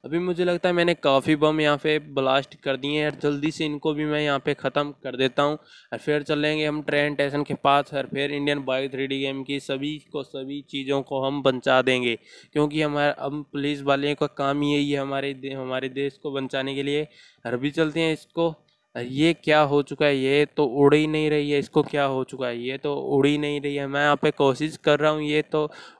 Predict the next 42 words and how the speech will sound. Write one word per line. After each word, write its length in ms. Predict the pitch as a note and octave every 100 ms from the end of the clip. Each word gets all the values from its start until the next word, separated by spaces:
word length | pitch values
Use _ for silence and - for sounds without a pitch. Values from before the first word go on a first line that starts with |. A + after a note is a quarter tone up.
| C#3
उड़ 180 | C#3+
भी 220 | D3 D3 D#3+
नहीं 340 | D3 C3+ C#3
रही 260 | C3+ C3+ C3
है। 220 | B2+ A2+ - _ _ _
अभी 200 | C3+ C#3+ D#3
क्या 260 | - D3
करें, 320 | C#3+ D3 C#3+ B2+ _ C#3
अभी 200 | C#3+ E3+
ये 120 | F3
धीरे 260 | C#3 D3 D#3
धीरे 220 | D#3+ D#3+
चलने 360 | - D3+ D3 D3+
तो 100 | D3
लगी 320 | D3 C#3+ D3
यार, 120 | D3
इसका 360 | C#3+ C#3 - D3
पता 260 | C#3+ C#3+ D3
नहीं 160 | D3 D3
क्या 320 | _ C#3 C#3 C#3
हो 220 | - B2+ B2+
चुका 280 | C3+ C3
है। 180 | C3+ B2 - _ _ _ _ _ _
अभी 200 | B2+ D3+
पता 240 | D#3+ E3 E3
नहीं 160 | E3+
था 100 | E3+
इसका 260 | E3 D#3 E3+
क्या 240 | D#3 D#3+ D3+
हो 180 | D3+ D3+
चुका 220 | D3+ D#3
था, 100 | D3+
ये 180 | D3+ D3+
धीरे 260 | C3+ C3+ D3
धीरे 260 | D#3 D#3 D3+
नीचे 400 | C#3 C#3 - D3+
की 220 | E3 D#3
ओर 180 | D#3 D3
जा 220 | C3+ C3+
रही 160 | C3 C3
है 60 |
भाई 200 | B2 A#2